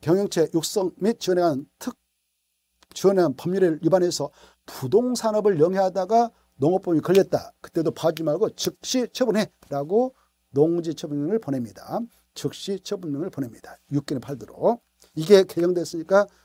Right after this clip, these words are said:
꼭 알아두시고, 가로 삼 번. 이, 어, 아까 아홉 명 있었잖아요.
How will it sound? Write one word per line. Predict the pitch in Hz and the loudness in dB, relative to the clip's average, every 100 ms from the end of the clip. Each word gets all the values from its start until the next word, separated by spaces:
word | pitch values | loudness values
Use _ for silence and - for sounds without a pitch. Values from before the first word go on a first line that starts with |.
| _ | _
꼭 | 185 185 | -4 -4
알아두시고, | 131 139 127 - 151 160 - _ _ _ _ _ _ - _ - - - | -2 -6 -6 2 8 8 6 _ _ _ _ _ _ -20 _ -20 -20 -12
가로 | - 214 208 | 0 2 2
삼 | - 240 208 | 0 0 2
번. | 147 - _ _ _ - | 0 -2 _ _ _ 2
이, | 233 240 240 - _ _ _ _ | 4 4 0 -16 _ _ _ _
어, | 151 151 151 156 - _ _ _ | 0 2 4 2 -2 _ _ _
아까 | 165 196 226 175 170 - | -4 0 8 8 8 2
아홉 | 135 170 233 220 | 2 4 6 4
명 | 196 | 2
있었잖아요. | 185 165 170 156 190 294 | 0 0 0 2 0 -2